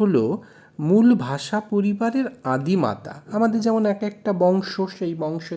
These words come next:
থেকে সমস্ত কিছু, আহ, পরিবর্তন হচ্ছে, পরবর্তীতে বিভিন্ন বংশে ভাগ হয়ে যাচ্ছে। আহ, তারই সন্তান সন্ততির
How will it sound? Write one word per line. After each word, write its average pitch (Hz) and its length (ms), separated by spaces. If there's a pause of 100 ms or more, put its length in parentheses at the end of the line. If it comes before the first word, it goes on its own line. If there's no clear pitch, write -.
(140)
থেকে 160 200
সমস্ত 151 480
কিছু, 151 420
আহ, 131 840
পরিবর্তন 185 640
হচ্ছে, 160 380
পরবর্তীতে 143 760
বিভিন্ন 131 480
বংশে 120 440
ভাগ 143 320
হয়ে 185 260
যাচ্ছে। 180 480 (480)
আহ, 127 160 (140)
তারই 196 360
সন্তান 185 760
সন্ততির 185 1040